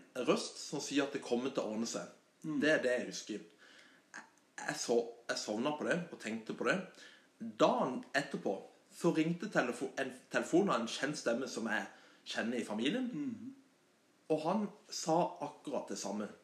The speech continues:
Speaker 1: "Det kommer til å ordne seg, Benjamin."
Speaker 2: Mm.
Speaker 1: Og det, det er noe av det, det er, og det var så sterkt for meg, og det har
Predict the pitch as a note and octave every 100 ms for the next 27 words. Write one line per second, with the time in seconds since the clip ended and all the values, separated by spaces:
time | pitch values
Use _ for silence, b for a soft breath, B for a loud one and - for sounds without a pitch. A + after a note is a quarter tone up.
0 | _ _ _ _ - C3+ - A#2+ B2+ -
1 | G2+ G#2 - A#2+ A2+ A2+ G2 F2 - _
2 | _ _ _ _ _ _ _ - G3+ D#3
3 | F2+ - C3+ C#3 A#2+ A2+ - - - C#3+
4 | F3 D3+ D3 D3 D3 C3 - - - C#3+
5 | F#3+ D#3+ C3+ B2 A#2 - - - C#3 F3
6 | F3 D3+ F#3 F#3 - G#2+ G2 G#2 C3 D#3